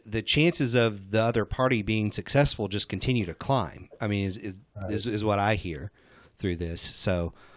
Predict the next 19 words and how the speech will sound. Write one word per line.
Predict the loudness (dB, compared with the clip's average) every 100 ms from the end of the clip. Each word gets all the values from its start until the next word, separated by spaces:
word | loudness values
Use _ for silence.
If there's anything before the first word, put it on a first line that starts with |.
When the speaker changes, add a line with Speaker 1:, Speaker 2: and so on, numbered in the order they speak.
| -4
Speaker 1:
so, | 0 4
so | 6
Speaker 2:
Right. | 6
Speaker 1:
good | 8 8
on, | 8 4 -6 _
good | -2 2
on | 4
you | 2
guys | 0 -2
for | -4
grabbing | -4 -4
an | -6
attorney. | -8 -6 -6 -6 -10 _ _ _ _ 10
Speaker 2:
It's, | 10 10 10
it's | 10 12
unknown, | 12 12 12 12 12 10 6 4
uh, | 6 8 6
but | 10 10 10 6 _ _ _ _ _ _
I, | 4